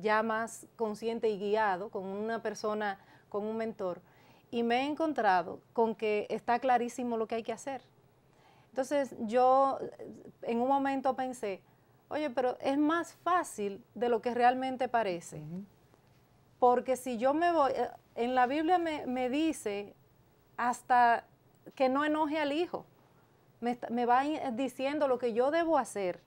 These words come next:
Speaker 2: Padre, no exasperen a sus hijos.
Speaker 1: Exactamente. Entonces me da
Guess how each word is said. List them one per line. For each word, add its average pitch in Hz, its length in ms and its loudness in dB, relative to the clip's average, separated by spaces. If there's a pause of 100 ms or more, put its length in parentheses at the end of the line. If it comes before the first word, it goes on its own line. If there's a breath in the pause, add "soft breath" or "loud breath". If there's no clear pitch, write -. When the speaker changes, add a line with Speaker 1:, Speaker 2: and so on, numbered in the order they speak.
Speaker 2:
Padre, 131 360 0
no 127 140 -2
exasperen 143 720 -6
a 123 80 -10
sus - 240 -14
hijos. 101 260 -10
Speaker 1:
Exactamente. 240 920 -2
Entonces 254 320 -4
me 247 100 -4
da 277 220 -2